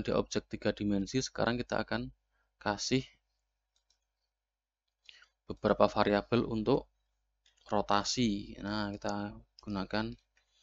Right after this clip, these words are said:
variabel R X, ini untuk rotasi X ya. Sudut awalnya nol radian. Ini saya kasih keterangan sudut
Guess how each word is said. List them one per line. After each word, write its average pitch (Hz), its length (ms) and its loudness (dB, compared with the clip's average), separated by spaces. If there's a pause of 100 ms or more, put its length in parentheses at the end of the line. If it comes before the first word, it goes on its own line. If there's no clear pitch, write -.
(420)
variabel 104 580 2 (360)
R 98 160 -2 (160)
X, - 320 4
ini 101 240 -2
untuk 113 240 0
rotasi 101 560 -2
X - 320 0
ya. 127 160 -4 (1600)
Sudut - 320 -12
awalnya 98 560 4
nol 104 400 2 (880)
radian. 101 560 0
Ini 101 160 -6
saya - 200 -4
kasih - 160 -8
keterangan 104 360 -2 (1200)
sudut - 640 -2